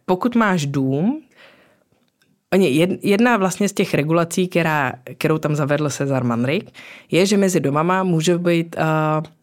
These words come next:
taky jako zahradní zítky ve výšce padesát centimetrů. To znamená, že kromě toho, že je nízká zástavba, tak tam nemá žádný ploty a všichni žijou pospolitě dohromady. Je to takový jako, taková forma,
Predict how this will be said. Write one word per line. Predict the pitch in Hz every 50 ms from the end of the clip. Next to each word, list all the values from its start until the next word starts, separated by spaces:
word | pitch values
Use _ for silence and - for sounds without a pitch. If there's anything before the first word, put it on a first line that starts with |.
| _ _ _ -
taky | - 131 - - 156
jako | 147 151 - 139
zahradní | 135 151 139 151 190 202 202 214 208 180
zítky | 147 156 147 131 - - - 143 143 143 147
ve | 151 147
výšce | 160 175 170 170 - - - 170 165 160 160 165 165 165 - _
padesát | - 151 147 139 - - 139 139 135
centimetrů. | - - 120 123 127 135 135 131 - - - - - - _ _ _ _ _ _ _ _ _ - - - - - - - _ _ _ _ -
To | - 156
znamená, | 165 180 156 175 214 226 226 214 220
že | 233 214 180 180 -
kromě | - - 185 180 196 190
toho, | 185 - 180 180
že | 170
je | 180
nízká | 175 175 170 180 175 - 190 170 143
zástavba, | 143 135 131 131 131 - - 143 147 156 160 165 165
tak | 170 160 160
tam | 180 160 156
nemá | 165 185 196 190 190
žádný | 185 190 175 175 180 180 180
ploty | 180 - 143 139 135 - - 143 165 202 - - - - - -
a | - 135
všichni | - - - - 269 262 - 269 254 254 254 240 - 165
žijou | 147 143 147 151 151 151 151 151
pospolitě | 151 - - 151 160 160 - - - 185 170 170 165 165 - 165
dohromady. | 156 160 160 151 160 175 185 175 156 160 196 240
Je | -
to | - - 190
takový | 196 185 - - - - 175 185 180 180
jako, | 180 175 180 - 180 165 165 156
taková | 170 175 175 180 180 175
forma, | - 185 165 165 165 170 170 170